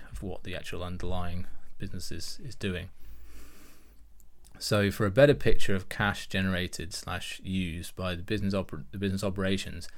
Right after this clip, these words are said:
we need to look at cash flows from operations, which after taking into account financing costs and taxes, gives us the cash flows available to shareholders. As we've seen in the figures from twenty twenty, twenty twenty-one and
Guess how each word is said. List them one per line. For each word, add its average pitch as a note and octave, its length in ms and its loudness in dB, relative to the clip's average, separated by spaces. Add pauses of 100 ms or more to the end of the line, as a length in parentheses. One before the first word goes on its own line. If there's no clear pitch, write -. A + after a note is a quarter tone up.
(500)
we A2 80 0
need B2 160 2
to C3+ 120 -4
look D#2 340 -4
at D#2+ 120 -8
cash G2 260 -4
flows E2+ 220 -6
from F2+ 140 -6
operations, G2 720 -4 (140)
which - 180 -4
after A#2 240 2
taking A#2 340 2
into A#2 220 4
account F#2 420 0
financing A2 640 2
costs G2 320 0
and G2+ 140 -2
taxes, - 520 -4 (460)
gives B2 240 2
us A2 100 0
the - 80 -4
cash C3+ 280 0
flows G2 280 0
available F#2 540 0
to - 140 -8
shareholders. - 680 -4 (1000)
As C3 160 -2
we've C#3+ 120 2
seen G#2+ 380 2
in F#2 140 -2
the G2 80 0
figures D2 420 -2
from F#2+ 220 -6
twenty B2 280 -2
twenty, F#2+ 440 -4
twenty G2 380 -4
twenty-one G2 800 -4 (100)
and F2+ 180 -8